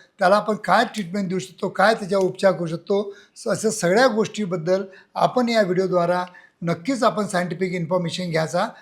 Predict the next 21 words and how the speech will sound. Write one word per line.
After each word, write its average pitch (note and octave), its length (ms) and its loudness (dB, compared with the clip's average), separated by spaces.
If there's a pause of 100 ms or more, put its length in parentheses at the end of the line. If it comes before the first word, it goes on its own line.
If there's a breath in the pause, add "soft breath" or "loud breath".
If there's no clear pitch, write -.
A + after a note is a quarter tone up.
(200 loud breath)
प्रयत्न E3+ 320 0
करूया. D3+ 360 -6 (380)
मित्रांनो, A3 380 0
मी A3 120 2
आहे A3 140 2
डॉक्टर G3+ 260 0
उमेश. F#3+ 380 -2 (280 soft breath)
ॲज F3 280 2
अ - 20 4
क्लिनिकल G#3+ 380 0
सेक्सॉलॉजिस्ट F#3+ 680 -2
म्हणून F#3 180 -4
गेल्या F3 280 0
चाळीस F#3 360 -2
वर्षापासून F3+ 600 -4 (400 soft breath)
मी F#3 80 -4
तुम्हाला F#3+ 320 2
सातत्याने A#3 640 -2
मार्गदर्शन F#3 540 -2
करीत E3+ 240 -2
आहे, F3+ 200 4